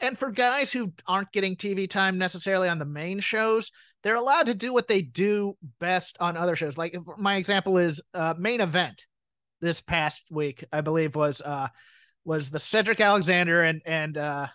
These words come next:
and Ali, Mustafa Ali tag team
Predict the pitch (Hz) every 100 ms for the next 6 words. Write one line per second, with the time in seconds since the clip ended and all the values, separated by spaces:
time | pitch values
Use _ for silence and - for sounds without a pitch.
0 | _ _ - 165 160 180 185 175 170 160
1 | 151 _ _ _ _ _ 165 156 190 175
2 | 185 170 165 160 151 165 151 139 - 151
3 | 143